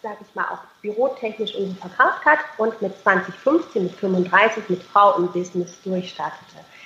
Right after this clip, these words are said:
Seither kennen mich ganz viele. Ich mache wirklich unterschiedliche Projekte, aber vor allen Dingen alle online,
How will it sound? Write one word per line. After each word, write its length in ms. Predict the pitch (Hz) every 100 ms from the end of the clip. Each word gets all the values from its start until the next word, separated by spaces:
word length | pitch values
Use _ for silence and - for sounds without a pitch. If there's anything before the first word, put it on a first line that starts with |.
| - -
Seither 440 | 196 254 254 240
kennen 400 | - 247 240 196
mich 180 | 185 -
ganz 300 | 151 180 180
viele. 360 | - 139 147 143 -
Ich 80 | 247
mache 180 | 233
wirklich 260 | 247 254 226
unterschiedliche 580 | 214 247 226 226 190 180
Projekte, 560 | 185 - 208 277 - 277 294 - - -
aber 220 | 190 240
vor 180 | 254 185
allen 160 | 220
Dingen 140 | 240 233 190
alle 300 | 214 233 226 - - - _
online, 600 | 208 220 262 269 277 302